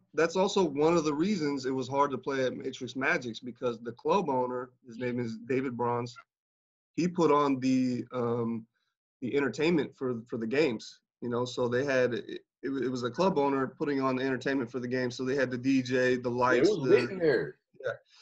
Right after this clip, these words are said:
Speaker 2: It was lit in the games, and it was lit at that club too. It was just, it was, the club was, like, another level lit.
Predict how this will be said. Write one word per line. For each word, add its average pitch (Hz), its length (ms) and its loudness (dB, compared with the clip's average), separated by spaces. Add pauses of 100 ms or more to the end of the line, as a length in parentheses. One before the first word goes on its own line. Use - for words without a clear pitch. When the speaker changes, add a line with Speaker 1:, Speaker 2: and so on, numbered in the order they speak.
(500)
Speaker 2:
It - 480 2
was 190 300 6
lit 165 140 4
in 156 80 2
the 143 60 4
games, 151 500 4
and 147 100 2
it 156 80 2
was 143 100 0
lit 151 200 0
at 151 100 -2
that 139 220 2
club 160 360 2
too. 156 360 4
It 104 160 0
was 104 80 -10
just, 98 180 -2
it 107 80 0
was, 95 400 -8
the 82 80 -12
club 120 360 0
was, 92 120 -6
like, 90 200 -4
another 90 440 -4
level 104 420 -2
lit. 87 200 -6